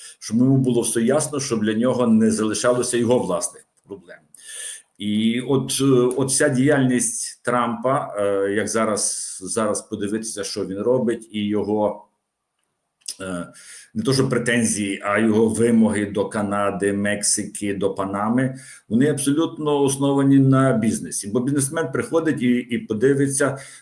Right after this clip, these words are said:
в мене є торговий дефіцит: мінус двісті мільярдів з Канадою чи мінус сто з Мексикою, чи наші кораблі, і, о, ті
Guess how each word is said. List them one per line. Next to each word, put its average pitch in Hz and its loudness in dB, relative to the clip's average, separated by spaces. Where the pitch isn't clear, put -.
в 98 -4
мене 147 4
є 135 4
торговий 120 2
дефіцит: 123 -2
мінус 110 4
двісті 107 -4
мільярдів 92 -4
з - -10
Канадою 104 -2
чи 95 -10
мінус 92 -6
сто 87 -2
з - -8
Мексикою, 110 -2
чи - 0
наші 127 2
кораблі, 120 4
і, 113 2
о, 110 0
ті 107 -4